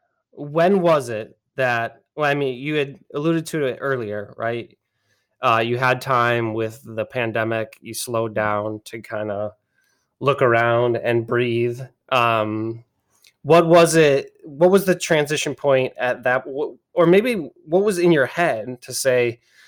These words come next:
"Okay, I'm doing this and it's successful"? How, I mean, it's been seven years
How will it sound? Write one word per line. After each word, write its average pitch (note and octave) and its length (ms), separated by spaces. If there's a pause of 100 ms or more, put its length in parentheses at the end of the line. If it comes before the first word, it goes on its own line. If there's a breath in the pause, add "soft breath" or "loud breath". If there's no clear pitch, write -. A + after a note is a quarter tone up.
(120 soft breath)
"Okay, F#3 180
I'm E3+ 100
doing G#3 220
this E3 280
and E3 180
it's - 260
successful"? E3 720
How, - 420
I D3 80
mean, C3 160
it's B2 120
been B2 400
seven D3+ 340
years G3+ 400